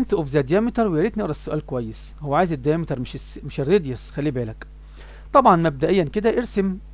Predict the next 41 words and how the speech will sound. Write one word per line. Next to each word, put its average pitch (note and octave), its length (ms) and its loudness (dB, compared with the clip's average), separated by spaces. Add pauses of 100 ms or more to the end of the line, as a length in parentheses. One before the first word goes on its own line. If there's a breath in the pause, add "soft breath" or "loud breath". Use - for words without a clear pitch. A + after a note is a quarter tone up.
طبعًا F3+ 240 4
هو D3+ 100 4
عايز D#3+ 240 4
ال-، C3 200 -10
بيقول C#3+ 300 -2
لك D3 100 0
طبعًا C3 360 0
ان C3 100 -2
الدايمتر C#3+ 460 0
يا C3+ 60 2
ترى D#3 220 0
three E3 300 -2
ولا C3 180 -2
six E3+ 300 -4
ولا B2+ 300 -2
ten F3+ 80 2
ولا C3 220 0
twenty. F3+ 340 2 (360 soft breath)
انا E3+ 160 2
هرسم F#3 260 0
التريانجل D#3 420 2
بتاعي E3+ 320 2
الاول E3+ 380 0
اكس - 200 -4
واي C#3+ 160 2
زد. B2 180 -4 (680 soft breath)
طبعًا G#3 240 6
الايكولاترال F#3 640 2
three F#3 360 -2
equal C#3+ 200 -2
sides، G3 360 2 (160)
three F3 120 0
equal D3+ 320 -2
angles، B2 540 -4
طبعًا C#3 300 0
the C3+ 40 -4
measure D3+ 240 -2
of B2+ 180 -6
each E3 200 -8
angle F#3 340 -2
equal C3+ 160 -4